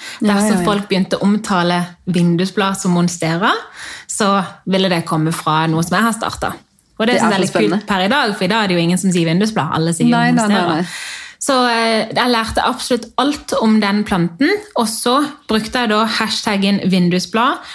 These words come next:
Speaker 2: så fant jeg alle i Norge, Sverige eller Danmark som hadde lagt ut et bilde av denne planten. Så gikk jeg inn, og så likte jeg og kommenterte de sine innlegg for at de skulle gå inn på min profil, og inne på min profil så lå det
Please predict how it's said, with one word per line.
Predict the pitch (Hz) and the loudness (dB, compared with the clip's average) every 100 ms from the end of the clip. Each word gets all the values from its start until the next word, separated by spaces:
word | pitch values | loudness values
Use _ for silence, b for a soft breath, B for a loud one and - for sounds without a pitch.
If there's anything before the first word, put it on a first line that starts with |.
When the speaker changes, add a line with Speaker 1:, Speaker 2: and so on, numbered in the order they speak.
| B | B
Speaker 2:
så | - | -6
fant | 226 214 220 | -2 0 0
jeg | 226 | 0
alle | - 196 208 202 | 0 2 2 2
i | 214 | 2
Norge, | 202 190 208 | 4 2 2
Sverige | 220 196 180 | 0 0 0
eller | 190 | 0
Danmark | 196 175 180 202 220 | 0 2 2 2 0
som | - | -2
hadde | 202 180 | 0 2
lagt | 185 196 | 0 0
ut | 208 208 | 0 0
et | 175 | -2
bilde | 185 175 | 0 0
av | 185 | 0
denne | 170 175 | 0 -2
planten. | 175 165 165 262 330 B B B B | 0 -2 0 0 0 B B B B
Så | 226 | -2
gikk | 220 | 0
jeg | 214 | 0
inn, | 220 | 2
og | 226 | 2
så | 208 | 2
likte | 202 196 - | 0 -2 -4
jeg | 240 | -4
og | 240 | 0
kommenterte | 208 196 214 208 - 202 | 0 2 0 -2 -2 0
de | 185 | 0
sine | 190 208 202 | 0 0 2
innlegg | 180 175 220 311 320 - | 2 2 2 0 -2 -2
for | 233 | 0
at | 220 | 0
de | 226 220 | 0 -2
skulle | - 214 | 0 0
gå | 202 | 2
inn | 202 | 2
på | 208 | 2
min | 233 339 | 2 2
profil, | 330 226 220 214 208 | 0 -2 0 0 0
og | 185 | 0
inne | 190 | 0
på | 196 | 2
min | 202 269 294 | 2 2 0
profil | 233 220 208 202 | -2 0 0 0
så | - | 0
lå | 190 180 180 | 0 2 0
det | 185 | -2